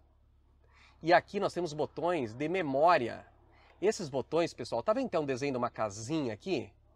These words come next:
Ou seja, você pode habilitar pra abrir o portão eletrônico da tua casa, da empresa, por aqui, tá? Bem legal isso. Aqui a abertura do teto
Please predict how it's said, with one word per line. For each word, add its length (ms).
Ou 120
seja, 680
você 200
pode 240
habilitar 580
pra 180
abrir 340
o 60
portão 760
eletrônico 720
da 120
tua 140
casa, 400
da 120
empresa, 800
por 140
aqui, 360
tá? 280
Bem 200
legal 320
isso. 320
Aqui 200
a 40
abertura 420
do 100
teto 540